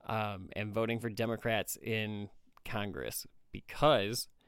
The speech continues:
again, I think that if you don't, if one of those doesn't go the way, if, if it does, if one of those d-,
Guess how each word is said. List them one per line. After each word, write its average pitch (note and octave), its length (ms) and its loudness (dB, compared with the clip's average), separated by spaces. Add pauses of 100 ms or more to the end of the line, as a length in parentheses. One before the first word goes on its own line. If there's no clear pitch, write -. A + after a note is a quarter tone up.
(240)
again, G#2+ 540 -2 (540)
I A2 140 -6
think - 440 2
that A#2+ 360 6
if A#2 220 -4
you A#2 340 0
don't, A#2 540 0 (960)
if D3+ 340 6 (160)
one C3+ 300 4
of D#3+ 160 4
those D#3 240 6
doesn't B2+ 440 4
go A#2 400 4 (680)
the A#2+ 80 2
way, A2+ 560 4 (500)
if, C3+ 240 2 (100)
if C#3+ 360 4
it C#3+ 100 2
does, D3+ 240 8
if C3+ 280 2
one D#3 240 4
of F3+ 120 4
those D3 340 6
d-, - 180 -8